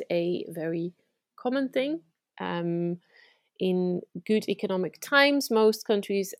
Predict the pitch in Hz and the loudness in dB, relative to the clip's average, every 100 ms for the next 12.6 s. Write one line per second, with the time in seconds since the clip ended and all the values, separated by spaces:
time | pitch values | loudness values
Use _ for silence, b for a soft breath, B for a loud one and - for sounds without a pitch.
0 | - 190 180 185 180 185 180 185 175 185 | -8 -2 2 2 0 -4 -2 0 0 -2
1 | 180 175 - 190 196 185 - _ - 180 | -4 -4 -2 0 0 -2 -12 _ -2 -2
2 | 147 165 175 185 180 - - 180 - 165 | 0 4 6 4 0 -8 -6 -6 -6 -10
3 | - 170 151 - 165 - 151 147 - 165 | -6 -6 -6 -10 -10 -6 -4 -4 -6 -8
4 | 165 170 165 170 160 151 - 160 - 160 | -6 -6 -4 -2 -4 -4 -8 -8 -2 -2
5 | 165 - - - - B B B B B | -2 -6 -8 -10 -12 B B B B B
6 | 226 233 247 240 233 226 - 196 190 185 | 4 6 6 4 4 2 0 0 0 0
7 | 180 - 170 170 190 190 190 233 226 208 | 0 -2 -4 0 -2 -4 0 4 4 4
8 | 214 208 208 196 - 185 - 170 - 156 | 4 4 2 -2 -6 -8 -6 -6 -2 -2
9 | 151 175 - 233 240 220 196 185 175 175 | -2 -4 0 2 2 0 0 -2 0 0
10 | 170 175 175 - 160 165 165 - 160 - | 2 0 0 -2 -2 -2 -2 -4 -10 -10
11 | - - 180 170 180 170 160 - - - | -12 -8 -4 -4 -4 -2 -2 -4 -8 -6
12 | 185 180 - - 165 165 | -4 -4 -6 -6 -4 -4